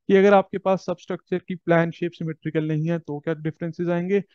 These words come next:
और अगर आपके पास substructure single है, यहाँ की, यहाँ symmetrical cross section है उसका, for example, F square है या फिर circular pair है, उस case में क्या variations आएंगे। तो यहाँ पे भी दोनों ही cases में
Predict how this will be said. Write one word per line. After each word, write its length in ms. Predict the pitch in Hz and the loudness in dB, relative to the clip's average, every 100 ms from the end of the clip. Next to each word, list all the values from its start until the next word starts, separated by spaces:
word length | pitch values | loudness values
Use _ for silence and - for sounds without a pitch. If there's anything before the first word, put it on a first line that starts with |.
| _ - | _ 0
और 60 | 208 | 2
अगर 200 | 208 202 | 4 4
आपके 240 | 196 196 | 2 -4
पास 300 | 190 190 - | -4 -4 -4
substructure 460 | 170 - 170 - 170 | -14 -10 -8 -6 -8
single 420 | 165 160 165 160 | -6 -2 2 2
है, 140 | 160 | 2
यहाँ 160 | 160 156 | 0 -4
की, 280 | 160 156 147 _ 160 | -4 -6 -6 _ -4
यहाँ 200 | 151 151 _ _ _ _ 175 | -2 -4 _ _ _ _ -8
symmetrical 540 | 170 - 170 170 170 160 | -6 -4 0 0 0 -2
cross 200 | 160 156 | -6 -6
section 320 | 160 - 160 | -10 -10 -6
है 60 | 151 | -6
उसका, 240 | 147 - 160 | -6 -10 -8
for 100 | 156 151 | -6 -6
example, 420 | 147 147 143 147 143 | -6 -6 -6 -6 -6
F 60 | |
square 460 | - _ 170 170 165 156 | -10 _ -2 0 2 2
है 120 | 165 | 0
या 120 | 156 | 0
फिर 160 | 147 151 | -6 -10
circular 480 | - 170 - 170 165 170 | -8 -8 -6 -4 -4 -2
pair 240 | 160 156 | 0 2
है, 160 | 156 156 _ _ _ - | 0 -2 _ _ _ -10
उस 140 | 202 | -6
case 200 | 196 180 190 | -2 -2 -4
में 100 | 180 | -2
क्या 180 | 170 | 0
variations 460 | 156 143 135 143 131 | 2 0 -4 -8 -6
आएंगे। 240 | 127 127 | -6 -6
तो 500 | 131 _ _ _ - | -10 _ _ _ -6
यहाँ 360 | 185 170 156 226 233 | 2 4 6 4 2
पे 120 | 220 | -2
भी 240 | 185 214 175 | -2 -2 -2
दोनों 360 | 160 165 196 220 | -4 -4 0 0
ही 100 | 226 | 2
cases 400 | 196 180 196 165 | -2 -2 -6 -4
में 300 | 180 180 | -4 -4